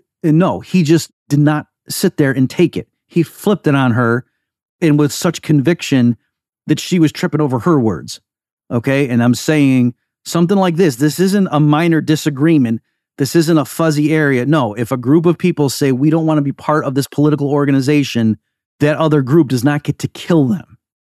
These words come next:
That is a staple of Americanism. And certainly they don't get to say, "Oh, it's un-American for you to think that you should be able to have your own government.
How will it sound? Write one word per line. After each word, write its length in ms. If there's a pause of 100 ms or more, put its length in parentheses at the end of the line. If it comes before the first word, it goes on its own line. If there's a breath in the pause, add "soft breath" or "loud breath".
(120)
That 160
is 180
a 80
staple 680
of 260 (260)
Americanism. 920 (300)
And 120
certainly 440
they 80
don't 160
get 160
to 80
say, 180
"Oh, 160
it's 100
un-American 540
for 140
you 160
to 100
think 220
that 100
you 80
should 160
be 100
able 140
to 80
have 160
your 140
own 100
government. 540